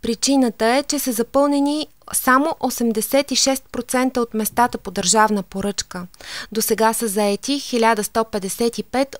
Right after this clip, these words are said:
от общо хиляда триста петдесет и шест места за студенти след завършено средно образование.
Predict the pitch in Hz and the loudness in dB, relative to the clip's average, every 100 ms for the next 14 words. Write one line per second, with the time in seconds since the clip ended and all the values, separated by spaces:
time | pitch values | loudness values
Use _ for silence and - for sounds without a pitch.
0 | - 214 - - 247 277 - 254 277 240 | -6 -6 -6 2 2 2 -4 -8 -6 -2
1 | 226 233 233 - 220 - 269 226 196 - | 0 0 -2 -4 -4 -4 -4 -4 -6 -2
2 | 233 233 - 214 - 226 233 - 226 190 | -2 -2 -4 0 2 2 -2 -4 -4 -4
3 | - 214 214 - 208 185 196 196 - 233 | 0 0 0 -6 -6 -2 0 -2 -4 -6
4 | - - 226 233 220 185 190 - 185 190 | -6 -6 -2 -2 -2 -4 0 0 0 -4
5 | - 190 175 180 170 190 170 190 202 185 | -2 -2 0 -2 -2 -4 -2 0 2 2
6 | 170 | -2